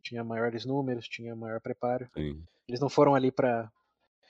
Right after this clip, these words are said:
Speaker 1: digamos, pra brigar de igual pra igual, eles foram pra conquistar mesmo. E, bom, aí o Horácio, ficou só ele contra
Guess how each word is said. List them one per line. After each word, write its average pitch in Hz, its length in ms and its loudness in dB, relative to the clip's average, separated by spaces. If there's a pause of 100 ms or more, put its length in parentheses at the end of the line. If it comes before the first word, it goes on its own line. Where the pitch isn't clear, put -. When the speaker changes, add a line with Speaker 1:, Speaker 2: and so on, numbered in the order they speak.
(560)
Speaker 1:
digamos, 123 360 0
pra 127 140 6
brigar 123 280 4
de 120 60 2
igual 123 180 4
pra - 140 -4
igual, 113 240 -2
eles 110 140 -14
foram 131 180 -4
pra 135 140 -4
conquistar 139 420 -4
mesmo. 110 240 -10 (1300)
E, 110 480 -10 (800)
bom, 123 220 0
aí 123 180 2
o 143 60 6
Horácio, 135 580 2 (400)
ficou 131 280 -10
só 147 280 4
ele 143 260 2
contra 123 320 -8